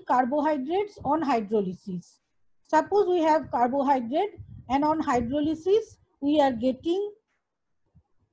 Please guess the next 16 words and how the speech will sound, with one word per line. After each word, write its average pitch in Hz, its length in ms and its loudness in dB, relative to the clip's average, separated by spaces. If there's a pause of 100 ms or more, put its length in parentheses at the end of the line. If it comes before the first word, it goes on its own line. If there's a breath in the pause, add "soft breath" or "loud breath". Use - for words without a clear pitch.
(1040)
only 320 280 2
one 285 360 4 (2250)
carbohydrate. 262 960 2
Th-, 277 200 -4
that 285 220 -2
means 403 300 -6
it 302 160 -6
was 302 260 2
a 381 80 4
monosaccharide. 254 1040 0 (500)
But 339 280 4
if 349 240 -4
we 339 180 2
are 339 140 8
getting 302 500 -2
more 339 220 2